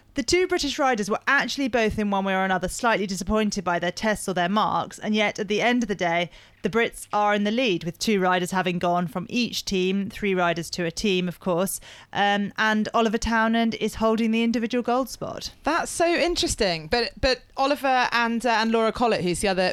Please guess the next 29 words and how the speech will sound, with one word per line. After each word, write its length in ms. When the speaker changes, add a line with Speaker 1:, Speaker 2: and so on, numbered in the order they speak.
Speaker 2:
Brit 220
who 140
rode 180
today, 180
they're 200
both 180
very 340
strong 280
in 40
the 60
dressage 800
section, 400
aren't 140
they? 200
Speaker 1:
Absolutely. 640
So 280
we 120
were 40
both, 360
we 100
were 80
hoping 320
for 80
great 320
tests 480
from 300
both 280
of 100
them. 220